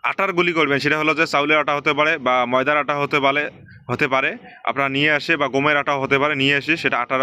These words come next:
গুলি করবেন, মানে গোল গোল করে, আহ, তার মধ্যে ভরিয়ে দিবেন, কিন্তু সেটাতে গুড় এবং চিনি মিশিয়া লইবেন। আপনাদের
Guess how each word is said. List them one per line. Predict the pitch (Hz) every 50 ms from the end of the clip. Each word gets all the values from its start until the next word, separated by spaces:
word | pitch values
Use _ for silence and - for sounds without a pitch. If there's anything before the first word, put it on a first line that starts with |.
| 131
গুলি | 120 123 143 156 160
করবেন, | 135 135 123 117 131 147
মানে | 143 135 135
গোল | 123 135 151 151
গোল | 139 151 147
করে, | 135 135 127 123 139
আহ, | 196 254 - - - - - - - _ _ _ _ _ - - - - - - _ _ _ _ _ - - 123 123 123
তার | 123 - 151 160 165
মধ্যে | 160 165 160 170
ভরিয়ে | 139 120 135 143 151 160 160
দিবেন, | 139 143 143 165 190 196 175
কিন্তু | 160 151 147 156 131 - - - - - - -
সেটাতে | - - 143 151 160 156 175 175
গুড় | 156 123 127 147 165 185 180 - 143
এবং | 139 139 151
চিনি | 139 - 151 151 160
মিশিয়া | 156 151 143 131 143 160 170 185 190 - 131
লইবেন। | 127 127 123 110 113 101 95 90 90 - - - - - _ - - - _ _ _ -
আপনাদের | 131 123 147 156 156 185